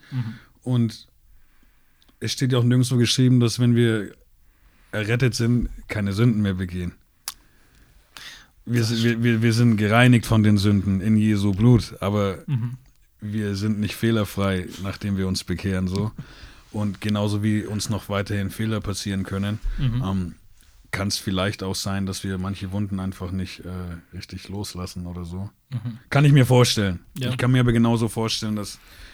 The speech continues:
Speaker 2: dass der Tag kommt, wo, wo das einfach alles, alles besiegt ist.
Speaker 1: <laughs> Auf jeden Fall wird er kommen, da bin ich mir sicher. Aber vielleicht sind wir da schon tot.
Speaker 2: Genau.
Speaker 1: Oder
Speaker 2: Nee, ich meinte
Speaker 1: leben
Speaker 2: jetzt
Speaker 1: dann.
Speaker 2: aber, ich meinte jetzt aber im, im,
Speaker 1: Ach so, in unserem
Speaker 2: so
Speaker 1: Leben.
Speaker 2: im Leben, dass man, dass
Speaker 1: Okay.
Speaker 2: man, äh,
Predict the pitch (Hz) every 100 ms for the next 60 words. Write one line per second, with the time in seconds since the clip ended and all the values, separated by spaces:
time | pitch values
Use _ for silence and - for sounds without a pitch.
0 | - - 107 - 98 110 101 - 110 107
1 | 104 101 95 95 95 - 95 87 87 -
2 | 98 98 92 - - - _ - 95 98
3 | - 98 95 110 - 92 - - - -
4 | 175 - - - - - - - - 156
5 | 127 127 117 123 143 127 113 120 113 104
6 | 131 _ - 123 120 117 117 - 113 -
7 | 127 _ _ _ _ - - - 160 113
8 | 117 113 127 120 113 - - 123 _ _
9 | - - - - - - 117 110 143 196
10 | 185 190 208 208 202 196 185 175 175 180
11 | 170 170 160 143 175 165 175 175 160 -
12 | 180 190 156 143 160 147 143 180 165 165
13 | 170 165 151 147 151 143 139 135 139 143
14 | 139 135 135 131 127